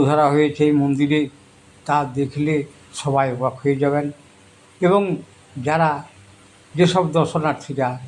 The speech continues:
এই বৃন্দাবনে আসেন, তার দেশেরই হোক বা বিদেশেরই হোক, সবাই একবার এই মন্দিরটিতে অবশ্যই ঘুরে যান এবং এর আকর্ষণ যে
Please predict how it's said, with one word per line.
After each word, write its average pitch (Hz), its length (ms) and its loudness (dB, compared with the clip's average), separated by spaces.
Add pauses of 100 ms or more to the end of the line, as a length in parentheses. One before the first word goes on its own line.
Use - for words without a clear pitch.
(300)
এই 147 120 6
বৃন্দাবনে 147 580 2
আসেন, 143 220 -2 (120)
তার 139 140 0 (100)
দেশেরই 139 400 -6
হোক 139 200 -2
বা 135 160 -4
বিদেশেরই 131 600 -8
হোক, 139 200 0 (680)
সবাই 170 240 2 (100)
একবার 123 260 -2 (600)
এই 143 60 4
মন্দিরটিতে 139 680 0
অবশ্যই 131 420 -2
ঘুরে 131 280 -2
যান 139 140 0 (640)
এবং 135 160 2 (140)
এর 135 80 2
আকর্ষণ 139 580 -4 (1500)
যে 143 80 4